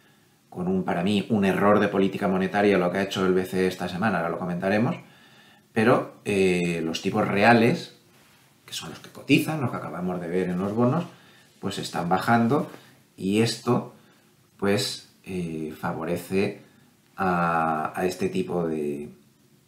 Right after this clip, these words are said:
de valores, que además, pues, entiendo que los, los, también lo ha comentado Goldman en alguna ocasión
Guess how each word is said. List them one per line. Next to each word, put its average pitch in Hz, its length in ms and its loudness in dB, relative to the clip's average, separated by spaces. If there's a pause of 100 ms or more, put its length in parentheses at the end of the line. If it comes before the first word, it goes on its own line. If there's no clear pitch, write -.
(200)
de 98 120 0
valores, 170 420 6
que 87 100 -4
además, 85 360 2
pues, 92 160 -6 (460)
entiendo 104 480 0
que 107 60 4
los, 87 160 0 (280)
los, - 540 -14 (960)
también 101 260 0
lo 104 80 6
ha - 20 2
comentado 95 380 0
Goldman 95 320 4
en 95 60 2
alguna 92 280 0
ocasión 120 680 4